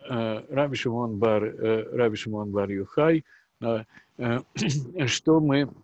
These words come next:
что мы знаем о нем, кроме того, что из его учения сформировалась книга Зоар,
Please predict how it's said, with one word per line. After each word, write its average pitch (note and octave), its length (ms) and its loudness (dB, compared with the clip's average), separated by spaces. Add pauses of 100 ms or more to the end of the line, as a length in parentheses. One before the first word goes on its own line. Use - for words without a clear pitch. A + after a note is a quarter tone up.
(1300)
что C3+ 260 2
мы B2 360 -2
знаем A2+ 580 0
о G#2 80 -2
нем, C3 260 -2
кроме A2+ 300 -2
того, G#2 260 0
что - 180 -6
из F#2+ 140 -6
его G2+ 240 -2
учения G#2 420 -6
сформировалась G2 800 -2
книга G2 360 -10
Зоар, C#3 440 2